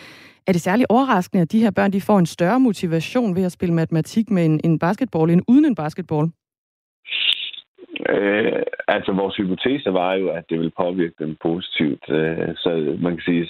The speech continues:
Speaker 2: på den måde var det ikke overraskende. Men man kan sige, at, øh, det ikke... Øh, altså, nogen, nogen tror, at det er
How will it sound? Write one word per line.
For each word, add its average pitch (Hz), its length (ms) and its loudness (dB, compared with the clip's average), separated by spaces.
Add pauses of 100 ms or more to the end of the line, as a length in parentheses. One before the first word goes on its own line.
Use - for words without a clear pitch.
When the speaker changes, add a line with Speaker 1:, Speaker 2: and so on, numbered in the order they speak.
Speaker 2:
på 98 60 -2
den 107 160 0
måde 98 160 0
var 90 60 2
det 87 100 0
ikke 104 180 0
overraskende. 82 580 -4 (580)
Men 87 140 0
man 85 160 -2
kan 87 200 -8
sige, 107 400 0
at, 87 240 0 (120)
øh, 76 360 -2
det 95 80 0 (120)
ikke... 113 260 -2
Øh, 87 400 0 (1400)
altså, 87 180 -2
nogen, 107 460 0
nogen 113 300 -2
tror, 101 320 -4
at 82 120 -14
det 87 80 -6
er 82 40 -4